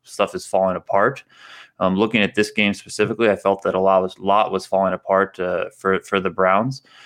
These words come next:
Um, obviously, the Chargers beat them handedly. You know, they, they absolutely destroyed them, uh, you know, in, in every aspect of the game. But, uh, this Chargers team seems to just, you know, yeah, they'll do this with a bad team like the Browns, who just, you know, they look good one week, but they're really bad overall. And then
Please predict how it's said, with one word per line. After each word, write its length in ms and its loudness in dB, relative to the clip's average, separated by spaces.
Um, 120 -2
obviously, 520 0
the 80 -10
Chargers 380 -2
beat 200 -10
them 120 -10
handedly. 680 -2
You 120 -8
know, 260 -6
they, 160 -4
they 320 -6
absolutely 480 -6
destroyed 400 0
them, 240 2
uh, 80 2
you 160 2
know, 140 4
in, 80 2
in 80 4
every 360 4
aspect 400 0
of 80 -6
the 80 -4
game. 400 0
But, 340 0
uh, 340 2
this 220 -8
Chargers 440 0
team 260 -4
seems 400 -4
to 60 -20
just, 420 -6
you 60 -4
know, 160 0
yeah, 260 -4
they'll 220 2
do 100 2
this 240 2
with 100 2
a 60 2
bad 260 4
team 240 0
like 200 0
the 80 -4
Browns, 400 0
who 80 -4
just, 400 -8
you 80 -10
know, 100 -6
they 160 -2
look 180 0
good 140 2
one 220 2
week, 240 2
but 240 0
they're 180 2
really 240 -2
bad 240 2
overall. 560 4
And 180 0
then 280 2